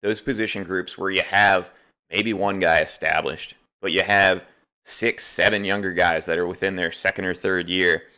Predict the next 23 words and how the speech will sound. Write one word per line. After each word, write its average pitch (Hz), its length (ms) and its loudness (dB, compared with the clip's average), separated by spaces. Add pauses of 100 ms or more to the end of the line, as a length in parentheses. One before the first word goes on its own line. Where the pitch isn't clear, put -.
(480)
It's - 140 -16
gonna 147 140 0
be 135 100 2
about 107 220 4
getting 95 240 -4
three 98 280 -8
to 107 100 0
four 95 260 0
of 87 40 2
those 78 180 0
guys 65 320 -4
ready 80 220 -2
to 78 80 -4
play. 67 360 -2 (260)
And 104 120 -2
if 98 120 -2
you 120 100 -4
can 151 180 -4
get 120 200 4
enough 95 360 -2
of 90 120 0
those 90 260 2
guys 92 460 2